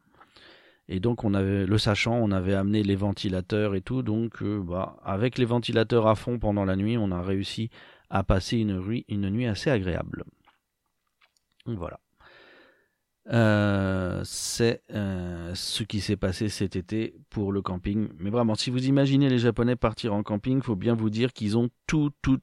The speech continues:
toutes les options, tous les gadgets, tous les trucs qui sont censés être parfaits pour, euh, le camping, ils les ont, ils les amènent. Ce qui fait qu'on est dans une voiture, euh, qui est remplie comme un œuf. Et, ah oui, non, faut sortir ça, faut sortir ça. Euh, rien n'est laissé au hasard. C'est vraiment,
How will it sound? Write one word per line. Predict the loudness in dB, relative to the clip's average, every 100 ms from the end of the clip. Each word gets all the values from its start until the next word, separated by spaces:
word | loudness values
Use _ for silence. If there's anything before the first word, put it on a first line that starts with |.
| _
toutes | 2 2 2
les | 0 0
options, | -2 -2 -4 -2
tous | 0
les | 2
gadgets, | 2 0 2 -2 -2
tous | -4 -2
les | -2
trucs | -2 -4 -4 -12 -18 -18 -20 _
qui | -4
sont | -2 -2
censés | -2 -2 2
être | 2 0 -2
parfaits | -2 -2 -2 -2 -2 _
pour, | -4 -2 -2 -2 -2
euh, | -2 -2 -2
le | -2 -2
camping, | -2 -4 -2 -4 -2
ils | 2 4
les | 6 4 4
ont, | -2 -2
ils | 0 2
les | 4 2
amènent. | 0 -2 -6 -14 -20 -20 -20 _ _
Ce | -10
qui | -8
fait | -2 -2
qu'on | -2 -2 0 0
est | 2
dans | 0
une | 0 0
voiture, | 0 0 0 -2 0 0 0
euh, | -4
qui | -4 -4
est |
remplie | -2 -2 -2 -2
comme | 0 -2
un | 0 0
œuf. | -2 -4 -12 -20 -20 -20 _ -4
Et, | 0 0 0
ah | -2
oui, | -2 -2
non, | -4
faut | -4
sortir | -4 -4 -6 -4
ça, | -4 -2
faut | -2
sortir | -4 -6 -8
ça. | -4 -2 -2 -4
Euh, | -4 -4 -4 -4 -6 -6
rien | -4 0 2
n'est | 2
laissé | 2 0
au | 0 0
hasard. | 0 0 0 -4
C'est | -6 -4
vraiment, | -2 0 2 0